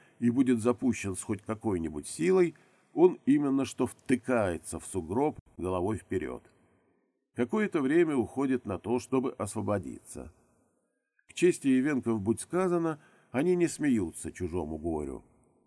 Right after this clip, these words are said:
Очень веселятся туристы, опять же, к чести их будь сказано, не только над посторонними, но и над собой, друг над другом. Но если надо куда-то ехать,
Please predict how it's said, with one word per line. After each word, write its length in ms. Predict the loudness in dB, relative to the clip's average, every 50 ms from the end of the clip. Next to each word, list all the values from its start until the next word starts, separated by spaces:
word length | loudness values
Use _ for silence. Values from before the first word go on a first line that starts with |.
| _ _ _ _ _ _
Очень 360 | 4 4 4 4 2 0 0
веселятся 580 | 0 0 0 0 2 2 0 -2 -2 -4 -4 -2
туристы, 720 | 0 0 0 0 0 -2 -4 -6 -10 -10 -8 -8 -8 -8 -12 _ _ _ _
опять 420 | -6 -4 -2 0 0 0 0 0
же, 120 | -2 -4
к 80 | -6 -6
чести 460 | -4 0 2 4 4 2 0 -4 -4
их 200 | -2 -2 -2 -4
будь 240 | -4 -6 -6 -6 -8
сказано, 580 | -8 -6 -4 -2 -2 0 0 0 0 0 -2 -4 _ _ _ _ -2
не 160 | 2 2 2
только 440 | 4 4 4 4 4 4 0 -4 -6
над 160 | -6 -6 -8
посторонними, 880 | -8 -10 -8 -6 -6 -4 -2 -2 -2 -2 0 0 0 2 2 0 0 -4 -8 _ _ _
но 180 | 0 2 4 4
и 80 | 4
над 180 | 4 2 0 -2
собой, 600 | -2 -2 -2 0 0 -2 -2 -2 -4 -6 -8 -12 _ _ -6
друг 220 | -2 0 0 0 0
над 240 | -2 -2 -2 -4 -4
другом. 520 | -6 -4 -4 -4 -6 -8 -12 -12 -14 -16 _ _ _ _ _ _ _ _ _ _ _ _ _ _ -2
Но 140 | 2 4 6
если 400 | 6 6 4 2 0 -2 -2 -2
надо 260 | 0 -2 -2 -4 -4
куда-то 400 | -6 -6 -4 -2 -4 -4 -4 -6
ехать, 640 | -6 -2 0 0 0 0 -2 -2 -4 -4 -6 -6